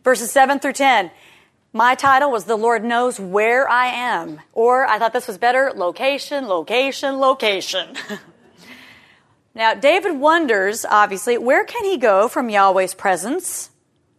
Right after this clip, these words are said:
"There is no place outside his presence from heaven to Sheol." Literally, let's look at our text. "Where can I go from your spirit,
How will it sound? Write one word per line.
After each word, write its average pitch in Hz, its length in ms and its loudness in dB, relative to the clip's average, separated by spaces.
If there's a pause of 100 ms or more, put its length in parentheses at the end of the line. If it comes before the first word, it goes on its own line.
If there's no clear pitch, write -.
(1080)
"There 254 180 6
is 233 120 0
no 311 120 4
place 285 240 2
outside 254 280 2
his 226 120 0
presence 220 320 -2
from 240 140 -4
heaven 196 320 0
to 233 60 -4
Sheol." 294 720 0
Literally, 214 340 0
let's 214 260 2
look 196 100 -10
at 214 60 0
our 214 100 2
text. - 420 -4 (320)
"Where 381 180 2
can 359 120 -4
I 269 100 4
go 233 180 2
from 220 220 -2
your 202 200 -2
spirit, 220 840 -2